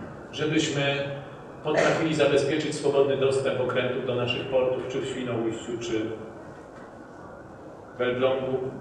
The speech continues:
Jeśli przejmie Azoty Tarnowskie pan Kantor, oczywiście,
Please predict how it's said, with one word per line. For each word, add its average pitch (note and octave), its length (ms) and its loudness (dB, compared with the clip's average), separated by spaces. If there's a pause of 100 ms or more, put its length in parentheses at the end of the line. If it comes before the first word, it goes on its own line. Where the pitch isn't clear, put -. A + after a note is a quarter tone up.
(400)
Jeśli - 200 0
przejmie C#3+ 380 4
Azoty C3 380 4
Tarnowskie A#2+ 560 0 (680)
pan - 440 -2
Kantor, C3+ 420 4 (1080)
oczywiście, A#2 680 0